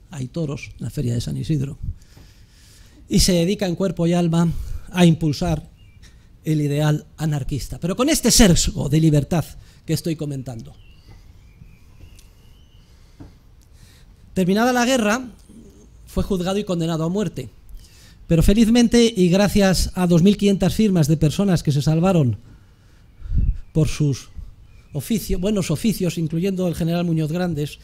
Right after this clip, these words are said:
fue indultado, pasó unos años en la cárcel y volvió a la vida civil. Y vivió el resto de sus días hasta el año mil novecientos setenta y dos, en que murió dedicándose a la noble actividad de agente de seguros de la Compañía Adriática, por lo cual me es doblemente simpático.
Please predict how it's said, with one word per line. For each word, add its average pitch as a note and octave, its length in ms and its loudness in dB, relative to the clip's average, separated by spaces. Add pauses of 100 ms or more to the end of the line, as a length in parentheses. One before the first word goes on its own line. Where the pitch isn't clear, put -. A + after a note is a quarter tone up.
(160)
fue G3+ 160 -2
indultado, E3 520 0
pasó E3+ 200 -4
unos A3 180 -4
años G3+ 180 -4
en G#3 100 -6
la F3+ 120 -4
cárcel F3+ 340 -4
y F3 40 0
volvió D3+ 440 -2
a E3 40 -2
la D#3 100 -2
vida D#3 180 -2
civil. F#3 380 -2 (420)
Y G3+ 120 0
vivió A3 180 4
el D4+ 80 4
resto C#4 280 0
de B3 80 4
sus A3+ 200 2
días B3 280 2
hasta G#3 200 0
el G#3+ 60 2
año A3 140 2
mil G#3+ 180 2
novecientos F#3+ 400 2
setenta F#3 300 0
y F#3+ 60 4
dos, A#3 220 2
en G3+ 80 -2
que F#3+ 120 0
murió A3 400 2 (380)
dedicándose A#3 760 0
a F3 120 -2
la E3+ 120 0
noble B3+ 280 0
actividad A#3+ 440 0
de G3 200 -2
agente C#4+ 400 6
de A#3+ 100 -2
seguros G#3+ 480 2
de E3+ 80 -2
la F3+ 100 -2
Compañía F#3 440 0
Adriática, E3+ 520 0
por G#3+ 140 -2
lo G#3 100 -2
cual D4+ 220 2
me C#4 160 2
es G4+ 300 2
doblemente F4+ 600 10
simpático. G#3 580 0